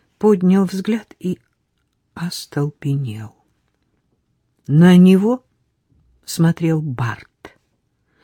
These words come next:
такой же, как прежде, не считая того, что сейчас в его взгляде было куда больше безнадёжности и боли, а на месте правой руки болтался пустой рукав.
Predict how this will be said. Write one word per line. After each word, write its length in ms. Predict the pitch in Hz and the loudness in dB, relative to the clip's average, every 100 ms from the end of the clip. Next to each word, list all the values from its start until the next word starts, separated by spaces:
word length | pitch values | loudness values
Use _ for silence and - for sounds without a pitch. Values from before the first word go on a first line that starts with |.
| _ _ _ | _ _ _
такой 580 | 175 180 - - 254 233 | 2 2 2 2 4 4
же, 180 | 208 202 | 2 0
как 300 | 185 175 - | -4 -6 -2
прежде, 600 | 170 156 139 - 131 156 | 0 0 -2 -6 -2 2
не 140 | 185 | 2
считая 340 | - 185 185 | 0 -2 -2
того, 200 | 180 180 | 0 -2
что 260 | 175 175 170 _ _ _ _ - | -2 -4 -6 _ _ _ _ -12
сейчас 720 | - 151 - 160 170 170 - | -2 -2 0 0 0 0 -4
в 60 | 143 | -4
его 300 | 147 147 143 | -2 -2 -2
взгляде 540 | 139 156 165 170 156 | -2 -2 0 0 -2
было 440 | 151 160 156 156 - _ _ _ - | 0 0 -2 -4 -10 _ _ _ -4
куда 320 | 156 226 254 | 0 0 -2
больше 420 | 175 165 147 143 | 0 -2 -2 -6
безнадёжности 1200 | 131 151 156 165 156 185 226 175 170 147 - - | -2 0 2 2 2 -2 -4 -4 -6 -6 -10 -10
и 100 | 120 | -10
боли, 760 | 131 123 139 185 208 143 110 - _ _ _ _ _ _ _ _ - | -8 -4 2 2 2 -2 -10 -16 _ _ _ _ _ _ _ _ -4
а 100 | 156 | 0
на 100 | 190 | 2
месте 280 | 220 - 208 | 2 0 -8
правой 320 | 196 202 180 | -6 -2 0
руки 240 | 170 - | -2 -4
болтался 580 | 160 147 - 156 - 135 | -6 -6 -6 -10 -8 -10
пустой 460 | - 120 - 123 117 | -10 -12 -10 -10 -10
рукав. 500 | 117 - - 107 | -12 -16 -16 -16